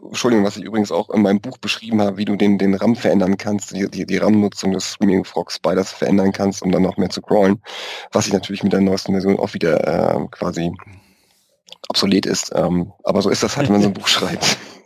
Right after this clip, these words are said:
Speaker 1: <laughs> Aber das ist schon während der Schreibphase schon so, so schnell, äh, out, up, abzudaten wäre, hätte ich nicht gedacht.
Speaker 2: Ja,
Speaker 1: Aber
Speaker 2: kann man
Speaker 1: egal.
Speaker 2: gleich sagen,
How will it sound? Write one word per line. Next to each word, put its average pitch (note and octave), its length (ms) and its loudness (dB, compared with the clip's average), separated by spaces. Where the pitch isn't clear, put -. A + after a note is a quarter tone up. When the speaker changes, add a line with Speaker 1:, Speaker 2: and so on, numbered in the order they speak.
Speaker 1:
<laughs> - 460 -6
Aber A2 100 4
das A#2+ 80 2
ist A2+ 80 -2
schon A2+ 120 2
während A2 160 4
der A2+ 40 4
Schreibphase G#2+ 500 -2
schon G#2 180 -6
so, G#2+ 200 -6
so G#2 320 -6
schnell, G#2+ 440 0
äh, G2 460 2
out, - 260 0
up, - 120 -4
abzudaten - 880 0
wäre, F#2 320 4
hätte - 140 -6
ich - 60 -10
nicht G2+ 140 -6
gedacht. - 240 -4
Speaker 2:
Ja, A2 60 0
Speaker 1:
Aber A2 140 4
Speaker 2:
kann - 20 2
man C#3 80 0
Speaker 1:
egal. C3 140 2
Speaker 2:
gleich C3 60 -10
sagen, C3+ 180 0